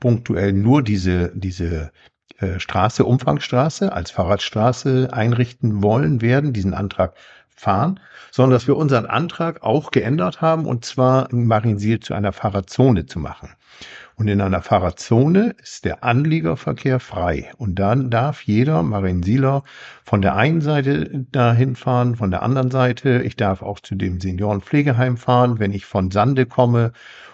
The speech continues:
Und du kann, darf ich durch ganz Mariensiel fahren zu dem Seniorenpflegeheim.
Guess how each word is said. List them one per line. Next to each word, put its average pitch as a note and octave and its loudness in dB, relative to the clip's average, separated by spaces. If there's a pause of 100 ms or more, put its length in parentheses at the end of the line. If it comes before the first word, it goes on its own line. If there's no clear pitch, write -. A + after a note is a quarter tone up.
Und G#2 0
du A#2+ 4
kann, A2 -4
darf G#2 0
ich F#2+ -6
durch C3+ 0
ganz A#2 0
Mariensiel G#2 0
fahren G2 -4
zu - -10
dem F#2+ -6
Seniorenpflegeheim. A#2+ -2